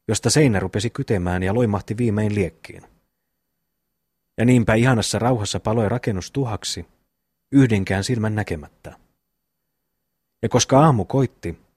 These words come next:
löytyi Jukolan saunasta jäljellä ainoastaan muutama kytevä kekäle ja uunin hohtava raunio. Viimein puolipäivän aikana heräsivät myös veljekset,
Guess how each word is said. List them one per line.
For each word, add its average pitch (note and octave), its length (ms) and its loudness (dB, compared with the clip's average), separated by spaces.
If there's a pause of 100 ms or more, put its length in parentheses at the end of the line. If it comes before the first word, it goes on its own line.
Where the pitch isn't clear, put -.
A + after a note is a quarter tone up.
(440)
löytyi G#2 340 0
Jukolan G#2 340 0
saunasta A2 420 -2
jäljellä F#2+ 420 -2
ainoastaan G2+ 560 -4
muutama G#2 380 -4
kytevä G#2+ 380 -4
kekäle F#2 500 -6 (520)
ja B2 100 2
uunin A2+ 300 4
hohtava G#2+ 420 -4
raunio. D#2+ 500 -4 (1400)
Viimein F#2+ 480 2 (300)
puolipäivän G2 560 2
aikana F#2+ 320 -4
heräsivät G2 480 -6
myös A2 240 -4
veljekset, G2+ 640 -4